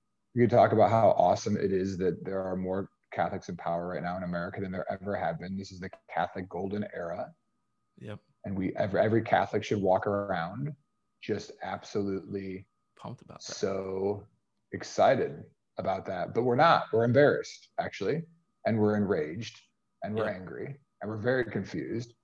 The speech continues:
Speaker 1: And we're waiting for someone to somehow help us and lead us out of this. Um, and we just keep waiting for that prophet to arise. And they don't seem to be coming very quickly, do they?
Speaker 2: No.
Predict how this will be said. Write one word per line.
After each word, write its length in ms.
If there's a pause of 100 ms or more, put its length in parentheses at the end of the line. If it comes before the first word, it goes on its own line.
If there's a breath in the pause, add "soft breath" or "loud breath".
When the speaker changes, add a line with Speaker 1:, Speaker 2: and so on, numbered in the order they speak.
(220)
Speaker 1:
And 100
we're 100
waiting 260
for 180
someone 380
to 100
somehow 580
help 220
us 260
and 140
lead 160
us 160
out 140
of 120
this. 480 (720)
Um, 320
and 320
we 100
just 220
keep 140
waiting 200
for 120
that 200
prophet 300
to 100
arise. 520
And 80
they 40
don't 160
seem 220
to 80
be 320 (480)
coming 240
very 180
quickly, 320
do 80
they? 220 (560)
Speaker 2:
No. 240